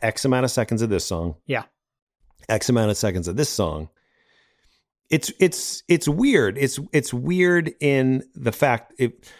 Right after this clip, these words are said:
Speaker 1: the only time you would have different music cues, different changes, right, would be to emotionally inform something. You want the audience to feel something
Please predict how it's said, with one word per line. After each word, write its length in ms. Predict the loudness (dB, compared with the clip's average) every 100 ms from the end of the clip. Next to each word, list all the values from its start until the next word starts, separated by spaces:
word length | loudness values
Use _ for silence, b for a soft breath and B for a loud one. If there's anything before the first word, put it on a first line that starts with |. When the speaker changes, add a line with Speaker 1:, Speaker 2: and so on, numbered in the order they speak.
| B -6
Speaker 1:
the 140 | 0
only 260 | 2 4 2
time 280 | 2 2 2
you 100 | 2
would 120 | 2
have 340 | 2 0 0
different 400 | -2 0 0 -2
music 320 | -2 0 -2 -2
cues, 400 | 2 4 2 2
different 300 | -2 -4 -6
changes, 640 | -2 2 4 4 2 2
right, 220 | 2 2
would 120 | 0 -2
be 120 | -4
to 160 | -2 -2
emotionally 960 | 0 0 0 -2 -4 -2 -2 -2 -4 -6
inform 480 | -8 -2 0 2 0
something. 320 | -4 -6 -6
You 120 | -4
want 220 | -2 -4
the 100 | 0
audience 280 | 0 0 -4
to 60 | -10
feel 240 | 0 0
something 240 | 2 2